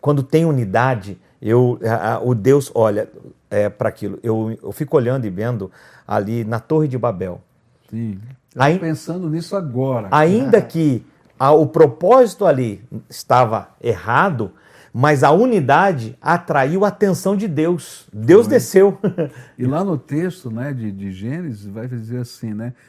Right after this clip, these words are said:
Speaker 2: que Deus vai, vai misturar as línguas,
Speaker 1: Línguas.
Speaker 2: porque quem é que vai deter nessa, por o mal,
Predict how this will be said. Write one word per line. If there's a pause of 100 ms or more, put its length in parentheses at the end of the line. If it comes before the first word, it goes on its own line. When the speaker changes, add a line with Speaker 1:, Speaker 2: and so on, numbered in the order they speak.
(220)
Speaker 2:
que
Deus
vai,
vai
misturar
as
línguas,
Speaker 1:
Línguas.
Speaker 2:
porque
quem
é
que
vai
deter (460)
nessa, (100)
por
o
mal,